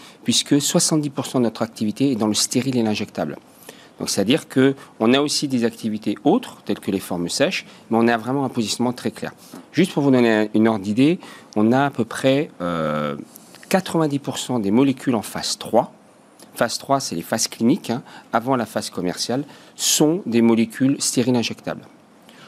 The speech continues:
Soixante-cinq pour cent des molécules aussi en phase trois sont des molécules biologiques. Donc nous, aujourd'hui, Cenexi,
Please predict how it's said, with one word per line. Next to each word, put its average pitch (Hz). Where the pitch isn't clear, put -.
Soixante-cinq 185
pour -
cent 107
des 101
molécules 135
aussi 117
en 104
phase -
trois 131
sont -
des 127
molécules 110
biologiques. 113
Donc -
nous, 165
aujourd'hui, 131
Cenexi, 151